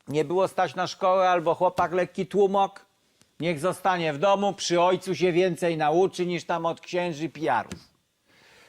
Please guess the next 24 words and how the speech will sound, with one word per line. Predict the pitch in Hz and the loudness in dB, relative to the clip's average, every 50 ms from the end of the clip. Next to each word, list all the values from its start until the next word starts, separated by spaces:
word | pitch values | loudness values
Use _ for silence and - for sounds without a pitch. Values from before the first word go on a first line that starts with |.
| _ _ _ - | _ _ _ -8
Był | 107 135 147 151 143 | -2 0 0 0 0
wybór. | 123 165 185 151 104 110 98 - - _ _ _ _ _ _ | 2 0 0 0 0 -4 -8 -10 -12 _ _ _ _ _ _
Teraz | - 143 147 151 156 135 127 | -2 0 2 2 0 0 -2
wyboru | 151 151 156 156 156 156 156 | -4 -2 0 0 2 2 2
nie | 151 143 127 | 0 0 0
ma. | 117 117 - - - - - - - - - - - - - - _ _ _ _ _ - | -2 -4 -6 -8 -16 -20 -20 -20 -20 -20 -20 -20 -20 -20 -20 -20 _ _ _ _ _ -8
Obowiązek | - 160 139 170 156 143 185 226 240 220 196 190 139 | -6 -4 -2 -2 -2 0 0 0 0 -2 -4 -6 -6
szkolny | - - - 202 202 208 202 196 196 202 202 - - _ | -6 -6 -4 -2 0 0 0 -2 -4 -6 -6 -8 -12 _
najczęściej | - 156 156 151 147 143 - 185 196 202 180 - - 185 175 | -6 -4 -2 -2 -4 -4 -2 -2 -2 -4 -4 -8 -4 -2 -2
jest | 170 143 131 | -2 -2 -4
źle | 123 123 139 151 175 180 180 | -8 -8 -2 0 0 2 2
rozumiany. | 180 170 151 160 160 156 135 104 90 80 69 - _ _ _ _ _ _ _ _ _ _ _ _ _ _ _ _ _ _ - - _ _ _ _ _ - | 0 -2 -2 -4 -6 -4 -4 -4 -4 -6 -10 -18 _ _ _ _ _ _ _ _ _ _ _ _ _ _ _ _ _ _ -20 -20 _ _ _ _ _ -10
Ja | 156 165 208 - | -6 -6 -4 -4
państwu | - 208 208 180 - 185 | -2 -2 -2 -2 -2 -2
opowiem | 170 165 185 185 180 170 | -2 0 -2 -2 -4 -4
dykteryjkę | 165 165 156 - - - 156 160 165 175 175 - - 170 | -6 -8 -10 -6 -2 0 2 2 2 2 0 -2 -4 -4
z | 143 | -2
mojego | 143 156 156 156 147 147 151 131 | -2 -2 -2 -2 -2 -2 -2 -2
życiorysu. | 135 127 - 135 120 107 101 - - 107 - - | -2 -2 0 0 2 2 0 -2 -4 -6 -6 -4
Otóż | - 220 - - 254 220 | -4 -4 -2 -2 -4 -2
byłem | 190 180 202 208 208 185 | 0 2 2 2 2 2
chłopcem | - 180 175 180 - - - 180 175 185 | 0 0 0 -2 -2 -2 -2 0 2 2
niesfornym, | 208 262 262 - - - 180 151 131 110 98 104 110 120 131 143 | 2 2 0 -2 -2 0 2 2 2 2 0 -2 -4 -4 -4 -4
łamałem | 160 185 196 226 247 240 220 202 175 160 - | -2 -2 0 0 2 2 2 0 0 -2 -6